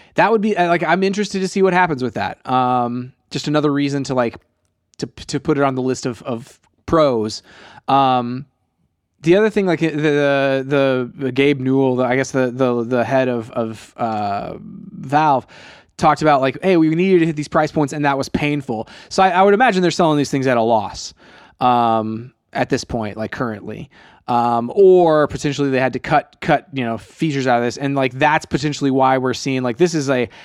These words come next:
hyper competitive, uh, device at only fifty dollars more than the oled Switch that we talked about last week. Um, and it's so much more powerful and that sort of thing. So it's like, it's, it's,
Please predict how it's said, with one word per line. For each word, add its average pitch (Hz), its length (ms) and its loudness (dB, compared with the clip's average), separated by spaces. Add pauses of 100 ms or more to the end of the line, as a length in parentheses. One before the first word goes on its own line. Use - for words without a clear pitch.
(160)
hyper 196 880 2
competitive, 139 960 0
uh, 123 460 2
device 127 640 0 (400)
at 160 280 0 (320)
only 214 340 4
fifty 226 420 -2
dollars 185 400 4
more 165 320 2
than 147 180 0
the 139 200 0
oled 151 680 2
Switch 170 320 0
that 143 80 0
we 131 80 0
talked 135 240 0
about 123 180 0
last 117 320 -6
week. - 320 -16 (500)
Um, 123 720 2
and 135 140 0
it's 123 120 -4
so 214 300 2
much 190 160 2
more 143 240 2
powerful 127 720 -2
and 127 280 -4
that 135 180 -2
sort 131 140 -6
of - 20 -6
thing. 127 120 -6
So 139 120 0
it's 127 140 -2
like, 135 160 -2
it's, 151 300 -2
it's, - 540 -4